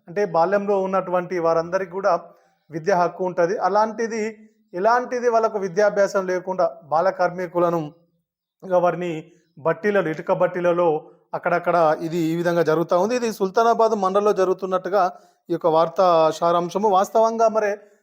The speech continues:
సంబంధిత అధికారులు అసలు ఏం చేస్తూ ఉన్నారు? అసలు మీ మీ మండలాల్లో, మీ మీ ప్రాంతాలలో, మీ మీ గ్రామాలలో ఎక్కడెక్కడ ఇటుక బట్టీల వ్యాపారాలు ఉన్నాయి అసలు మీకు తెలుసా? నిజంగా ఒక్కసారి ఆత్మవిమర్శ చేసుకోరి. నిజంగా ఒకవేళ ఉంటే వారికి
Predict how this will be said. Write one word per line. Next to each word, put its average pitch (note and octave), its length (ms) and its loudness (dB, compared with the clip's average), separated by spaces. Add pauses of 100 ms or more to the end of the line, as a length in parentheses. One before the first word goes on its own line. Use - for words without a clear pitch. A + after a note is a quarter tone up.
సంబంధిత G3 480 -2
అధికారులు F#3 580 0 (180)
అసలు E3 180 -10
ఏం F#3+ 200 -4
చేస్తూ F#3 300 -2
ఉన్నారు? F3+ 320 -4 (360)
అసలు F#3+ 260 -2 (460)
మీ E3+ 120 -4
మీ F#3 160 -4
మండలాల్లో, F3+ 600 0
మీ F3 160 -8
మీ F3 160 -6
ప్రాంతాలలో, E3+ 640 -2
మీ F3+ 120 -12
మీ F3 140 -8
గ్రామాలలో E3 840 -2 (540)
ఎక్కడెక్కడ G#3+ 420 0
ఇటుక G3 240 0
బట్టీల F3 340 0
వ్యాపారాలు D#3+ 500 2
ఉన్నాయి E3 200 -2
అసలు D#3+ 140 -16
మీకు D3 120 -14
తెలుసా? C#3+ 300 -8 (380)
నిజంగా E3+ 300 -2
ఒక్కసారి D#3+ 480 -6
ఆత్మవిమర్శ D#3+ 560 -6
చేసుకోరి. D#3+ 480 -8 (460)
నిజంగా A#3+ 320 2
ఒకవేళ G#3 220 2
ఉంటే G3 380 0
వారికి F3 400 -2